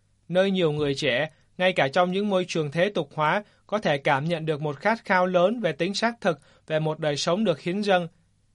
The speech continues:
Khi họ gặp được những linh mục đáng tin, hạnh phúc và sống nhất quán, con tim họ sẽ mở rộng.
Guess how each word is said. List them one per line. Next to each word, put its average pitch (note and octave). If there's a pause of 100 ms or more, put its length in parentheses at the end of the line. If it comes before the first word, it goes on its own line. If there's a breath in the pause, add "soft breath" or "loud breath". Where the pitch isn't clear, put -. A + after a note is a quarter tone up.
(120)
Khi G3+
họ F3+
gặp D3+
được D#3
những G3
linh F#3+
mục D3+
đáng F3
tin, F#3+ (260 soft breath)
hạnh E3+
phúc B3 (220 soft breath)
và D3
sống F3
nhất A3
quán, F3 (260 soft breath)
con G3
tim G3
họ D#3+
sẽ G3
mở D3
rộng. D#3